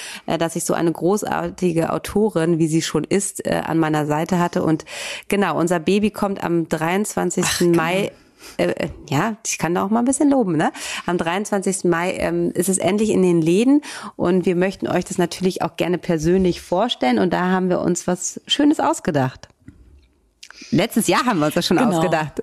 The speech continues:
Speaker 1: Und jetzt ist es schon wieder
Speaker 2: Genau.
Speaker 1: soweit.
Speaker 2: Genau. Und wir, so, und jetzt ist es sozusagen, äh, jetzt, äh, ja, haben wir es bald in den Händen. Also wir haben es noch nicht, Sissi und ich, das Buch,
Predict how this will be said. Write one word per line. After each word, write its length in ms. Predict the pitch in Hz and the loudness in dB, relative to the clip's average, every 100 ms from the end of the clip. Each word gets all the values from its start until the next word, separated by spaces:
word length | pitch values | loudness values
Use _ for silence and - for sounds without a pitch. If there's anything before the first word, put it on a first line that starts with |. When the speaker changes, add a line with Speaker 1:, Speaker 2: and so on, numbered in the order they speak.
| - - | -6 0
Speaker 1:
Und 140 | 208 | 2
jetzt 180 | 190 190 | 2 0
ist 100 | 220 | 0
es 160 | 220 | 2
schon 200 | 247 214 | 0 2
wieder 160 | 208 214 | 2 2
Speaker 2:
Genau. 480 | 214 196 175 190 190 - | 2 2 2 0 -2 -6
Speaker 1:
soweit. 500 | - 175 170 143 151 202 220 | -2 0 2 0 -2 -2 0
Speaker 2:
Genau. 440 | 220 214 185 175 - | 0 2 2 2 2
Und 280 | 220 - 202 | 2 2 0
wir, 420 | 202 113 117 202 | 2 2 2 2
so, 340 | 196 170 190 | 2 2 2
und 300 | - 196 - | 2 2 2
jetzt 600 | 202 214 - - - - | 2 0 0 -2 -2 -2
ist 180 | 208 - | -2 0
es 120 | 214 | 2
sozusagen, 720 | 208 208 196 185 196 190 208 | 0 0 0 0 2 4 4
äh, 400 | - 196 185 180 - - - - - - - | 2 2 2 0 -4 -4 -2 -2 -2 -4 -2
jetzt, 300 | - 196 - 135 | 0 0 0 0
äh, 220 | 185 170 | 2 2
ja, 240 | 185 151 | 2 4
haben 100 | 226 | 2
wir 60 | 220 | 2
es 80 | 214 | 0
bald 160 | 196 | 0
in 100 | 170 | 2
den 100 | 196 | 4
Händen. 500 | 214 247 311 349 349 | 4 4 4 4 4
Also 180 | - 202 | 2 2
wir 100 | 202 | 2
haben 60 | 254 | 2
es 100 | 277 | 4
noch 80 | 196 | 4
nicht, 240 | 285 - | 4 2
Sissi 220 | 262 277 | 0 2
und 140 | 208 - | 2 2
ich, 160 | 339 | 2
das 180 | 202 - | 0 0
Buch, 380 | 208 240 392 | 4 4 4